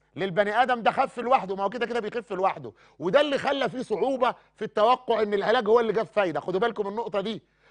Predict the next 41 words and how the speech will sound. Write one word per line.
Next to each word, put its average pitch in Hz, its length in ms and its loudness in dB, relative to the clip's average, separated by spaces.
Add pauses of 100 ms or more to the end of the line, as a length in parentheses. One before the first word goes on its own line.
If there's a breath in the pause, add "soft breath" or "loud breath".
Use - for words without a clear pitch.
ما 165 100 -2
أنا 196 80 0
النهاردة 220 420 4
الراجل 240 280 2
ده 226 120 4
لو 220 80 2
اديته 202 440 -6 (220 soft breath)
حبة 196 500 0
نبات 214 460 6 (300 soft breath)
ولا، 185 580 4
آه، 180 200 0
عرق 220 340 2
سوس 262 460 -8 (220)
كوباية 240 600 4 (140)
وخف، 247 420 2
هقول 247 280 2
العرق 240 280 -2
سوس 233 200 -8
هو 254 120 0
اللي 220 100 -2
خففه، 196 500 -4 (320 soft breath)
علما 240 320 2
بأنه 220 440 0
إيه؟ 220 380 0 (440)
هو 233 320 6
خف 165 320 0
لوحده 240 420 2
تبع 180 240 0
ال - 80 -4
تمانين 196 300 -6
في 202 100 -8
المية. 226 400 -4 (300 soft breath)
والحقيقة، 220 300 2
مفيش 240 160 -2
حاجة 294 140 0
اسمها 254 240 0
لوحده، 233 280 2
في 196 100 -6
حاجة 226 120 0
اسمها 208 260 -6
المناعة. 190 640 -6